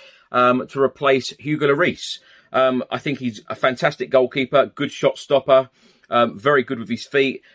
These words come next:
uh, distribution, very, very good. Um, if I had my choice, that is the goalkeeper that I would choose to replace goalkeeper and captain Hugo Lloris, who looks, uh, very likely to go back to France this summer, despite having one year left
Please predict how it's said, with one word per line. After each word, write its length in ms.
uh, 400
distribution, 960
very, 340
very 240
good. 380
Um, 440
if 260
I 140
had 240
my 200
choice, 400
that 260
is 180
the 80
goalkeeper 580
that 120
I 180
would 160
choose 380
to 120
replace 460
goalkeeper 800
and 160
captain 460
Hugo 320
Lloris, 460
who 120
looks, 560
uh, 220
very 280
likely 400
to 100
go 180
back 240
to 80
France 580
this 220
summer, 280
despite 440
having 280
one 200
year 120
left 300